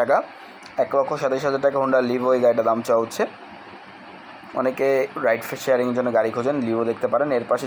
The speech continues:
Gixxer দেখতে পাচ্ছি আমরা, Gixxer গাড়ি, এই গাড়িটা হচ্ছে মনোটন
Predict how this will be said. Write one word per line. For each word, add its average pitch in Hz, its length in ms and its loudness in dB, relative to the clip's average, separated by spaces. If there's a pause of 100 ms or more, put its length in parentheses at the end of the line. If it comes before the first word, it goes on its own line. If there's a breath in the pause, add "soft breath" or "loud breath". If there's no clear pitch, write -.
Gixxer 143 400 0
দেখতে 127 200 -4
পাচ্ছি 123 220 0
আমরা, 135 200 2 (600)
Gixxer 156 380 0
গাড়ি, 120 180 4
এই 143 100 -2
গাড়িটা 120 240 4 (100)
হচ্ছে 139 280 -4 (260)
মনোটন 131 400 2